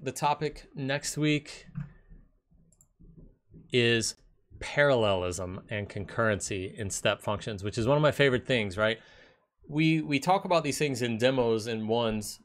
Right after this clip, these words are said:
but the reality is we're handling these things in production in hundreds, thousands, millions, right?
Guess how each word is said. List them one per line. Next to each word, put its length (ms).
but 560
the 140
reality 420
is 140
we're 100
handling 400
these 160
things 260
in 120
production 520
in 380
hundreds, 440
thousands, 520
millions, 580
right? 220